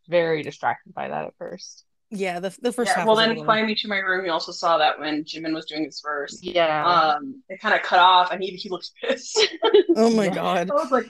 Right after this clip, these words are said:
Speaker 3: "Ooh."
Speaker 2: It's okay. The beginning of Chicken Noodle Soup, we lost, like, a quarter of Tay's verse 'cause there was
Speaker 3: Mm,
Speaker 2: no
Speaker 3: that's
Speaker 2: mic.
Speaker 3: true.
Speaker 2: Like, uh,
Speaker 3: Yeah.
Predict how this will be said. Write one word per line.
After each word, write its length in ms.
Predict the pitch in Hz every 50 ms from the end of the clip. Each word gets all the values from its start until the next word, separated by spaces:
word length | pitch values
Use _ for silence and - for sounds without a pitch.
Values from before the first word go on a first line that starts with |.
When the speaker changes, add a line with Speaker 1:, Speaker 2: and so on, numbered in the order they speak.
| -
Speaker 3:
"Ooh." 280 | 220 247 247 226 196 185 190 226 170 - _ _ _ _ _ _ - -
Speaker 2:
It's 120 | - 208 311
okay. 220 | 349 - 247 208
The 100 | 208 233
beginning 440 | 214 196 196 175 220 226 254 233 220 208
of 280 | 196 190 185 - -
Chicken 240 | - - 233 226 220
Noodle 200 | 202 190 185 180
Soup, 340 | 175 - 220 240 277 277 -
we 60 | 190
lost, 340 | 175 180 175 180 170 - - _ _ -
like, 400 | - 180 170 160 143 - - - _ -
a 60 | 170
quarter 420 | - - - 214 202 196 196 190 165
of 100 | 160 -
Tay's 300 | - - 190 175 170 160
verse 540 | - 180 185 202 180 160 - - - - - - - - _ _ _ _ _ _ -
'cause 160 | - 277 220
there 140 | 226 240 233
was 160 | 233 240 208
Speaker 3:
Mm, 40 | 233
Speaker 2:
no 180 | 226 208 196
Speaker 3:
that's 260 | 196 208 202 185 175 170
Speaker 2:
mic. 180 | 180 147 156 175
Speaker 3:
true. 180 | - - 196
Speaker 2:
Like, 280 | 196 175 175 175 180 - _
uh, 500 | - 170 160 156 156 156 156 151 151 156 139
Speaker 3:
Yeah. 260 | 180 175 135 127 127